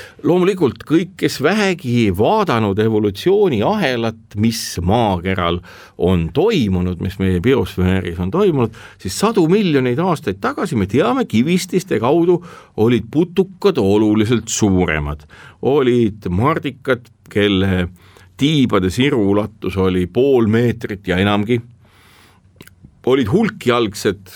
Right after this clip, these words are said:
kes olid meetreid pikad ja oluliselt suurema läbimõõduga. Ja me võime küsida, et nojah, me teame seda, et ka õhu, õhus hapniku sisaldus sel ajal ei olnud mitte kakskümmend üks protsenti nagu täna,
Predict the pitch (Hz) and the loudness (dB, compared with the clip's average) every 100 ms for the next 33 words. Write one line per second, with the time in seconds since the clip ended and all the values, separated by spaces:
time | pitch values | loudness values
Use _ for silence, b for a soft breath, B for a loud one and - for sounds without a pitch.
0 | - 92 - 107 98 95 123 139 127 131 | -8 -8 -2 0 0 0 0 0 -2 -4
1 | 131 - 139 127 113 95 - 120 - 101 | -4 -2 -4 -2 -4 -4 -10 -18 -4 0
2 | 98 95 92 95 101 110 95 92 95 123 | 2 0 0 2 2 2 -2 -6 -2 -2
3 | 117 104 95 95 95 98 98 - _ _ | 0 0 -2 -2 -4 -6 -10 -20 _ _
4 | 92 87 110 156 185 175 196 190 B B | -10 -4 -2 0 0 -2 -4 -8 B B
5 | B B 131 156 247 233 226 254 240 233 | B B 0 2 2 2 0 -4 -2 -2
6 | 226 - - - 165 196 - 104 110 180 | -2 -6 -20 -4 0 0 -2 -4 0 2
7 | 147 107 123 110 95 95 95 92 92 98 | 2 0 -2 0 -2 -2 0 0 2 2
8 | 139 147 127 104 98 B B B B 123 | 2 2 2 0 -4 B B B B 2
9 | 165 143 117 139 170 - 120 104 - 165 | 2 2 0 -2 -4 -2 -4 -2 -4 -2
10 | 180 170 117 98 - 113 117 113 107 101 | 0 0 0 -6 -4 -2 0 0 0 -2
11 | 101 104 113 107 95 117 - 110 101 98 | 0 0 2 2 0 -4 -2 0 0 -2
12 | B B B - - 135 - 147 135 113 | B B B -10 -4 -2 -2 0 0 0
13 | 165 - 185 165 220 202 - 208 - - | -2 -2 -6 -2 -2 -2 -2 -8 -8 -6
14 | 190 185 175 196 196 | -6 -4 -2 0 -2